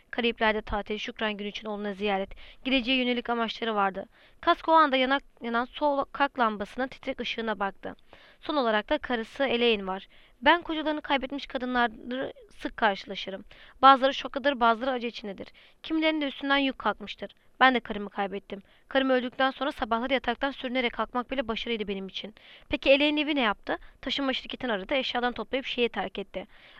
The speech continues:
Acılı bir işin, eşin yapacağı bir iş değil bu. İnsanı suçlu ya da korkmuş olması yapacağı bir iş.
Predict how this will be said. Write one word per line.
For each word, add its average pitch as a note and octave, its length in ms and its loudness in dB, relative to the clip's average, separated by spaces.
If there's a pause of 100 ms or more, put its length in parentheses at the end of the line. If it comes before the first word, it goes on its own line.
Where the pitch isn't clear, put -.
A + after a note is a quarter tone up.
Acılı C#4+ 240 0
bir D#4+ 100 0
işin, D4 380 -4
eşin C#4+ 320 -2
yapacağı C4+ 540 0
bir C4 120 -2
iş - 220 -6
değil A#3+ 260 0
bu. G3+ 140 -6 (400)
İnsanı D4+ 300 0
suçlu - 300 -6
ya C#4 80 2
da D#4 80 2
korkmuş B3+ 800 -4
olması G#3 440 -6
yapacağı G3+ 540 -2
bir G3+ 80 -4
iş. G3 220 -8